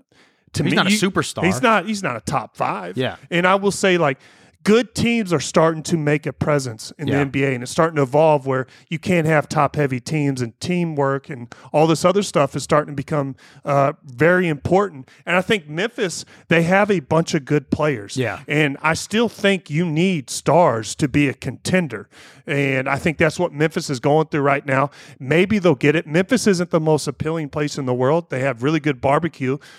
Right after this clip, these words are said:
Speaker 1: Uh, but besides that, let's be honest, Memphis isn't a destination where people go to vacation.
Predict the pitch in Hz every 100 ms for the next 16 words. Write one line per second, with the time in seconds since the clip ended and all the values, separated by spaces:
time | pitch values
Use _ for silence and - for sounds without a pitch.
0 | - 135 139 127 117 151 147 - 135 175
1 | 185 151 165 190 156 151 160 151 170 180
2 | 131 151 165 170 - 160 151 143 143 151
3 | - 147 151 - 127 120 147 131 127 143
4 | 131 123 120 170 214 220 120